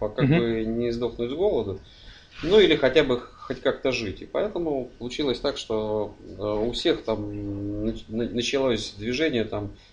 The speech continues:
Speaker 1: с девяносто восьмого, де-, двухтысячный год, то есть, в общем, и я где-то так, так же в это время там в ра-, в этом районе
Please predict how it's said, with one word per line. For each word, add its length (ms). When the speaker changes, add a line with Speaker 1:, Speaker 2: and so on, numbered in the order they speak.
Speaker 1:
с 80
девяносто 480
восьмого, 720
де-, 280
двухтысячный 800
год, 240
то 80
есть, 160
в 60
общем, 280
и 380
я 160
где-то 260
так, 260
так 160
же 140
в 60
это 160
время 400
там 420
в 440
ра-, 240
в 100
этом 440
районе 420